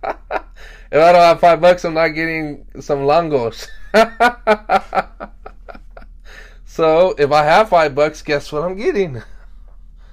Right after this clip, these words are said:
If I have wisdom, I'm getting saved, right? And I'm not talking about saved from sin, but saved from scenarios, saved from people, saved from situations. So, how do we get wisdom?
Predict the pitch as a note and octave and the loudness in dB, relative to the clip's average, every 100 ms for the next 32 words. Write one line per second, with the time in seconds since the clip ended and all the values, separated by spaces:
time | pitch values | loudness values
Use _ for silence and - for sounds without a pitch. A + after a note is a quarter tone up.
0 | - - - C3+ D3+ E3 F3+ D3 E3 A3+ | -20 -20 -10 0 2 4 4 4 2 2
1 | E3 C3+ C#3 D#3 - - - A#2+ A2+ C3 | 2 -2 -2 -4 -10 -12 -6 -6 -4 -6
2 | C#3+ C#3 F3+ F#3+ - - - - - - | -6 -4 -4 -4 -8 -18 -20 -20 -16 -6
3 | A#2 - - C3+ E3 G#3+ G3 F#3+ F#3 F3+ | -6 -6 -8 -4 0 0 0 -2 -2 -2
4 | C#3+ - D3+ D3+ - A#2 - - F3+ B2+ | -6 -6 -6 -6 -12 -14 -16 -8 -6 -6
5 | F2 - - - - - C#3 - - D#3 | -10 -20 -20 -20 -16 -2 -2 -2 -8 -6
6 | E3+ - D3 B2+ C3 B2 C3 D#3+ F3 F3+ | -6 -10 -10 -10 -12 -6 -4 -4 -4 -8
7 | F3 C#3 A#2+ - G2+ G2+ D#3 E3+ E3+ F3 | -8 -10 -10 -12 -14 -12 -12 -12 -12 -12
8 | F3 - B2 A2 A2 - G#2+ - F#2+ B2+ | -12 -10 -10 -10 -16 -16 -18 -16 -10 -6
9 | D#3+ E3 - G3 G3+ - - - - - | -6 -8 -10 -10 -10 -16 -20 -20 -20 -20
10 | - - - - - - - - - - | -20 -20 -20 -20 -20 -20 -20 -20 -20 -12
11 | - B2 B2 - - G#2+ A#2 B2 B2 A#2 | -6 -4 -6 -10 -6 -2 -2 -6 -10 -10
12 | C3 C3+ E3 G3 G#3 F3 G2+ | -10 -10 -14 -14 -14 -14 -16